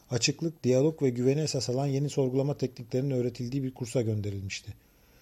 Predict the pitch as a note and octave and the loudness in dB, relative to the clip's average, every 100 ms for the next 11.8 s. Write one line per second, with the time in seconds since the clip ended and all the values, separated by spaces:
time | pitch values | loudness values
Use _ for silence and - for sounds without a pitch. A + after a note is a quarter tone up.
0 | _ _ B2+ D#3 G#3+ - D3+ D3 D#3+ C#3+ | _ _ 2 2 2 2 2 4 2 2
1 | C#3+ C3 B2+ B2 A#2+ A2+ A2 G#2+ G#2 G#2 | 0 -2 -2 -4 -2 0 0 -2 -2 -4
2 | G#2 G2 G#2+ G2 F2+ - _ _ - A#2 | -4 -6 -8 -8 -10 -16 _ _ -2 0
3 | B2+ C#3 - - - A2+ C3 B2 - - | 2 -2 -12 -20 -6 -2 -2 -4 -10 -18
4 | _ A2 G#2+ - F#2+ - _ _ - - | _ -4 -2 -4 -10 -12 _ _ -20 -20
5 | - - _ A#2+ C#3+ F3+ A#3 D#3 A2 C3+ | -20 -20 _ 2 4 4 4 2 0 -2
6 | - F3 - - C3 C3 B2 B2 C#3 C3+ | 0 -2 -2 -2 0 0 -2 -2 0 0
7 | C3 A#2+ B2+ C3 A#2 B2+ A#2+ B2+ A#2+ B2 | 0 -2 -2 -4 -2 -2 0 -2 -2 -4
8 | D#3+ C3+ - C#3 - - _ A2 B2+ C#3+ | -2 -4 -4 -10 -14 -20 _ 0 2 2
9 | E3+ D3 C#3+ B2+ C#3 C3+ D3 D3 C#3 - | 0 0 -2 0 0 0 0 0 0 0
10 | D3 C#3 A#2+ A#2 A2 G#2+ - - - C#3 | -2 -2 -2 -2 -2 -4 -8 -12 -12 -4
11 | D3 - C3 C#3 C#3+ - G#2 | -2 0 0 0 0 -2 -8